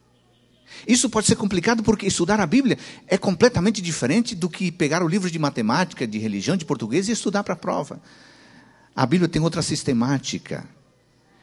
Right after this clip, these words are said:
O doutor Braga fala de método. Nós sabemos que o método é uma espécie de mapa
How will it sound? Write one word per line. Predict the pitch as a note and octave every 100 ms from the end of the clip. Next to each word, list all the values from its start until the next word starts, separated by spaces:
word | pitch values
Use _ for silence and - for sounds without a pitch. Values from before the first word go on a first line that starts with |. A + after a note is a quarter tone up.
| _ _ _ _ _ _ _ _ _ _ _
O | C#3+
doutor | D#3+ D#3 F#3
Braga | D3+ F#3 F3+
fala | - F3+ F3+
de | C#3+ D#3
método. | D3 C#3+ D#3 E3+ E3 - - A#2+ - F#2+ D#2 - _ _ _ _ - - -
Nós | G#3+
sabemos | - F#3 A3 F#3
que | - F3+
o | D3+
método | C#3+ D3+ F#3+ F#3+ - B2 A#2 A2+
é |
uma | D#3 E3
espécie | D#3 - E3+ F3+ F#3
de | D3
mapa | D3+ B2+ C#3 D#3 - F2